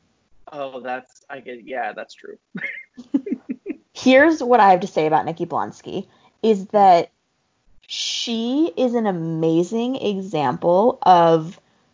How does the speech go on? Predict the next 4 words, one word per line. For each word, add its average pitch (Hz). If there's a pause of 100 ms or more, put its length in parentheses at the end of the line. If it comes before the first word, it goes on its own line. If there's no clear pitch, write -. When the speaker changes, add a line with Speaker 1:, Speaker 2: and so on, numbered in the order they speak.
(140)
Speaker 2:
turning 214 (1040)
a 202
bit - (1160)
into 175